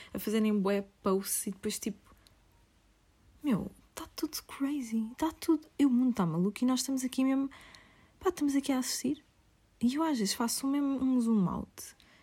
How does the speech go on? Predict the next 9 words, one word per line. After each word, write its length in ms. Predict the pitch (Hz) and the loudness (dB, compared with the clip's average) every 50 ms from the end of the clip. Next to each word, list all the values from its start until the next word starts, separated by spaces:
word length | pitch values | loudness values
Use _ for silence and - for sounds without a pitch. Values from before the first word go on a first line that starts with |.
| _ _ _ _ _ _ _ _ _ _ _ _ - | _ _ _ _ _ _ _ _ _ _ _ _ -12
e, 200 | 285 - - - | -10 -10 -8 0
e 180 | - 262 262 262 - - | 2 2 2 2 0 0
às 160 | 247 240 240 | 0 2 2
vezes, 160 | 254 - - | 0 -2 -4
pá, 140 | 208 - 165 | -6 -6 -6
eu 60 | 170 | -6
fico 260 | 175 - 214 190 - 214 | -4 -4 -4 -4 -2 -2
mesmo, 320 | 220 220 214 214 226 226 | 0 0 -2 -2 -2 -2
hum, 1080 | 226 226 226 233 226 226 233 226 226 226 226 226 226 226 226 220 220 220 208 - - | -2 0 0 -2 -2 -2 -2 -2 -2 -4 -4 -4 -4 -4 -4 -4 -4 -4 -6 -6 -10